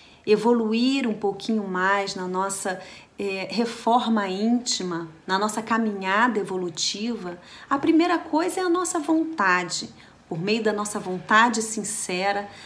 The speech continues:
nós podemos pedir para que os, os caminhos se abram para isso. "É necessário desejar com força e decisão", diz Emmanuel,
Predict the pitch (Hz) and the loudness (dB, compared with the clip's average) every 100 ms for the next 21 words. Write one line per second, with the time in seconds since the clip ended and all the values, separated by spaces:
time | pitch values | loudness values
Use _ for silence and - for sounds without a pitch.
0 | - 202 208 226 196 226 233 - - 262 | -8 2 4 4 2 2 0 -4 -4 -4
1 | 180 - 233 269 247 - - - 269 311 | -2 0 4 4 0 -10 -6 -2 0 2
2 | 294 302 285 262 254 - 277 240 302 330 | 2 2 0 -2 -2 2 4 6 6 4
3 | 262 - 208 185 180 175 170 165 180 175 | 2 -2 -4 -2 -4 -4 -6 -6 -4 -4
4 | 165 165 - - 160 - - - - - | -4 -6 -6 -8 -10 -18 -20 -20 -20 -20
5 | - - _ _ 220 285 311 302 254 - | -20 -20 _ _ 8 10 10 6 0 2
6 | 233 233 233 220 214 220 220 196 - 175 | 6 8 8 6 4 4 4 2 2 4
7 | 185 185 - - 185 185 - - 269 320 | 4 2 -4 -4 -4 -4 -6 2 4 4
8 | 320 - 285 262 240 202 330 403 - 233 | 0 -4 -4 -2 -2 0 0 0 -2 -4
9 | 165 175 165 165 165 - - - - 185 | -2 -2 0 -2 -6 -18 -20 -16 -6 -4
10 | 190 190 185 165 160 165 160 160 | -2 -2 -2 -2 -2 -2 -2 -4